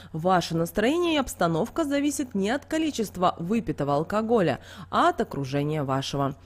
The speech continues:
Ну и главный запрет на сегодня касался детей, на которые нельзя было поднимать ни в коем случае руку и повышать голос.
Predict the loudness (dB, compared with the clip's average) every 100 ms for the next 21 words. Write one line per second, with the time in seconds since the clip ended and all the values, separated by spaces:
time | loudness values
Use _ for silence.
0 | -10 -2 0 2 4 4 4 2 2 0
1 | 0 0 -2 -4 -4 -2 -2 -2 -4 -6
2 | -4 -4 -4 -6 -6 -4 -2 -2 0 -2
3 | 0 2 4 4 4 4 2 2 -2 0
4 | -2 0 0 0 0 -4 -2 -2 -2 -2
5 | -4 -2 0 2 2 2 0 0 -6 -14
6 | -4 0 0 0 -4 -4 -4 -4 -2 -2
7 | -2 -6